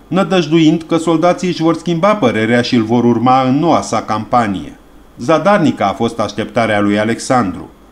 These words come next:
Soldații au rămas neclintiți în hotărârea lor.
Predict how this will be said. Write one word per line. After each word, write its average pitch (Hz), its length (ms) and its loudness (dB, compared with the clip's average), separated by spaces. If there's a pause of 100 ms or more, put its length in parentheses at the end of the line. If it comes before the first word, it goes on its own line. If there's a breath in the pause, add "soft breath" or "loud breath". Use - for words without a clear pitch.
(160)
Soldații 139 600 2
au 139 100 4
rămas 143 300 4
neclintiți 113 720 -2
în 101 120 -2
hotărârea 113 640 -2
lor. 120 260 0